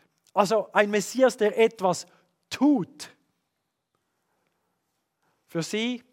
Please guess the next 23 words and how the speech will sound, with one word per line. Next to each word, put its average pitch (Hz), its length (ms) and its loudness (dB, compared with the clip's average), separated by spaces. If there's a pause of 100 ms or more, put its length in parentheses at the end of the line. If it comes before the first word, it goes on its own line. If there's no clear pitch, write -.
hingegen 175 520 -2
war 160 160 0
Erlösung 147 760 -4 (460)
durch 139 220 -12
Kreuzigung 160 760 -8 (680)
etwas - 300 -16
unglaublich 143 640 -8
Schwaches. 101 680 -18 (600)
Nein, 139 360 -12 (840)
ein 123 260 -20
Gott, 175 420 -4 (640)
der 123 160 -14
stirbt 185 520 -6
am 156 120 -8
Kreuz, - 640 -16 (400)
ein 147 200 -10
Messias, 160 680 -2
der 147 220 -4 (840)
nackt 196 540 -2
am 165 180 -4
Kreuz 202 400 -2
hängt, 151 200 -8
verflucht. 170 840 -12